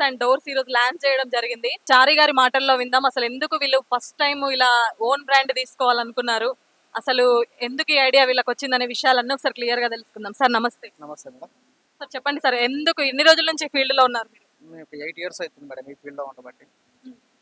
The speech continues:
Speaker 2: ఆ, మనం
Speaker 1: మరి ఎందుకు ఈ థాట్ వచ్చింది? ఫస్ట్ టైమ్, ఇప్పుడు ఉమ్మడి కరీంనగర్ జిల్లాలోనే ఫస్ట్ టైమ్ అనుకుంటా ఇది. ఆ, ఎందుకు ఓన్ బ్రాండ్ క్రియేట్ చేసుకోవాలన్న, లాంచింగ్ చేయాలన్న ఆలోచన వచ్చింది?
Speaker 2: ఆ, first of all ఏంటంటే, నేను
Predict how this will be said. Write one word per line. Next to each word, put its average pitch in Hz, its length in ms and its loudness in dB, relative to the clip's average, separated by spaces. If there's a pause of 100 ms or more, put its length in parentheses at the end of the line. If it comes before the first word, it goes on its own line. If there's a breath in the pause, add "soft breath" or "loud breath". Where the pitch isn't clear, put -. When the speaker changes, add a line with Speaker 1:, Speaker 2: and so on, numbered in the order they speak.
Speaker 2:
ఆ, 135 300 -16 (160)
మనం 135 180 -20
Speaker 1:
మరి 277 100 -20
ఎందుకు 269 280 -16
ఈ 320 40 -10
థాట్ 254 300 0
వచ్చింది? 254 400 -6
ఫస్ట్ - 280 -4
టైమ్, 294 160 2
ఇప్పుడు 247 160 -4
ఉమ్మడి 269 220 0
కరీంనగర్ 269 500 0
జిల్లాలోనే 262 500 0 (100)
ఫస్ట్ - 160 -6
టైమ్ 294 140 2
అనుకుంటా 220 340 -4
ఇది. 190 240 -12 (680)
ఆ, 226 120 0
ఎందుకు 269 380 -2
ఓన్ 277 300 6
బ్రాండ్ 262 340 4 (280)
క్రియేట్ 247 360 -2
చేసుకోవాలన్న, 240 480 0
లాంచింగ్ 233 480 -2
చేయాలన్న 226 280 -2
ఆలోచన 226 340 -2
వచ్చింది? - 560 -12
Speaker 2:
ఆ, 156 340 4 (120)
first 151 160 -2
of 165 100 -2
all 165 100 -2
ఏంటంటే, 160 320 -4
నేను 151 340 -8